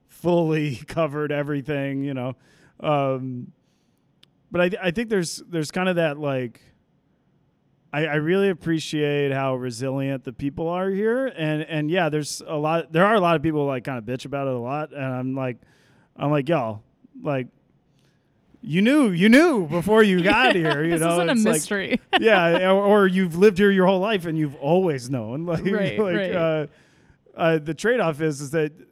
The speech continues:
Speaker 1: like, hands down, the most beautiful summer I've ever experienced in my life.
Speaker 2: Yeah, man.
Speaker 1: I mean, I'm used to six months or so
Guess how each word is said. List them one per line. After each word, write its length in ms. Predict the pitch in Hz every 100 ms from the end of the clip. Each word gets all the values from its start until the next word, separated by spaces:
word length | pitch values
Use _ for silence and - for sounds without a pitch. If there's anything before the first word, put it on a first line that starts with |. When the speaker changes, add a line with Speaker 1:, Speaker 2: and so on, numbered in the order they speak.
| _ -
Speaker 1:
like, 420 | 165 143 120 -
hands 380 | 143 202 185 135
down, 380 | 175 170 160 143
the 60 | 135
most 280 | 143 131 -
beautiful 340 | 147 135 143
summer 380 | - 147 131 123
I've 140 | 117
ever 260 | 123 117 113
experienced 520 | 107 - 123 113 -
in 60 | 120
my 120 | 110
life. 420 | 104 104 - - -
Speaker 2:
Yeah, 180 | - -
man. 300 | 90 95 208
Speaker 1:
I 80 | 156
mean, 120 | 160
I'm 160 | 175 196
used 240 | 180 -
to 160 | 170 143
six 380 | - 175 - 160
months 360 | 151 147 -
or 80 | 156
so 540 | 135 160 147 143 135